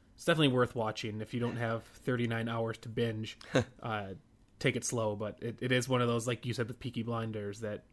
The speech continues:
Speaker 1: every episode you have to continue watching to the
Speaker 2: Yeah.
Speaker 1: next one because
Speaker 2: Yeah.
Speaker 1: it's just captivating. It's,
Speaker 2: It is, and, and
Speaker 1: it
Speaker 2: Peaky
Speaker 1: mesmerizes you in. There's,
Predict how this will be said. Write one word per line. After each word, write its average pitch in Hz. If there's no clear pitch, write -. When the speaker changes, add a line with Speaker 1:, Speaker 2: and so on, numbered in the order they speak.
Speaker 1:
every 117
episode 113
you 113
have 113
to -
continue 107
watching 107
to -
the 110
Speaker 2:
Yeah. 104
Speaker 1:
next -
one 101
because 107
Speaker 2:
Yeah. 104
Speaker 1:
it's 101
just -
captivating. 104
It's, 101
Speaker 2:
It 127
is, 123
and, 92
and 110
Speaker 1:
it 107
Speaker 2:
Peaky 123
Speaker 1:
mesmerizes 123
you 123
in. 117
There's, 113